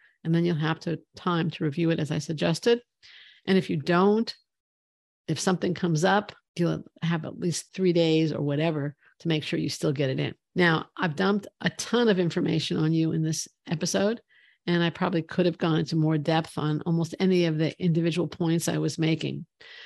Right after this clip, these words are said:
Right now, I invite you to take our new quiz, accepted dot com slash map M B A. It's free, and it will give you a chance to see how well you understood the material presented in this episode.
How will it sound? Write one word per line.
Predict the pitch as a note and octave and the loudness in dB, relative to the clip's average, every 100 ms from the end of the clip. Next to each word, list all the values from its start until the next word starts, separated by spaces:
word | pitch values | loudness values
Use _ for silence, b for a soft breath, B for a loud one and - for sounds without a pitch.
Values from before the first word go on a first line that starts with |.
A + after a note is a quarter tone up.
| B B | B B
Right | F#3+ G#3 A3 | 0 2 2
now, | G3 G#3+ | 2 2
I | - F3+ | 2 2
invite | F3+ E3+ F3 | 2 2 0
you | F#3+ F#3 | 2 0
to | |
take | E3 F#3 F3 | 0 0 0
our | E3 | 2
new | E3 G3 G3+ | 2 2 0
quiz, | - E3 F#3+ F3 | 0 0 0 -2
accepted | - F#3 F3 | -6 -6 -2
dot | D#3+ - | -2 -2
com | E3 E3 | -2 -2
slash | F3+ D#3+ D#3 - | -2 -2 -2 -2
map | D#3 D#3+ E3+ - | -2 0 -2 -2
M | E3 D3 | 0 2
B | D3 C#3+ | 4 4
A. | D#3+ G#3 _ _ - | 2 0 _ _ -6
It's | - | -6
free, | - F3 F3 A#3 - - B B B G#3 | 0 2 4 2 -4 -18 B B B 2
and | G#3 | 2
it | G#3+ | 4
will | G3+ | 2
give | F#3+ G#3+ | 2 2
you | G#3 | 2
a | F#3 | 2
chance | - G3 F#3 | 0 0 0
to | E3+ | -2
see | - G3+ G3 | -2 0 2
how | F3 E3 | 0 0
well | F3 | 2
you | F3 D#3+ | 2 0
understood | D3+ D3+ F#3+ F#3 | -2 -2 0 2
the | F#3+ | 0
material | F3 F#3+ F#3 F#3+ | 0 -2 -2 0
presented | F3 F3 E3+ G3 | -2 -2 -2 -2
in | F#3+ | -2
this | F3 E3+ | -2 -4
episode. | C#3+ D#3+ E3+ F#3+ | -6 -4 -2 -2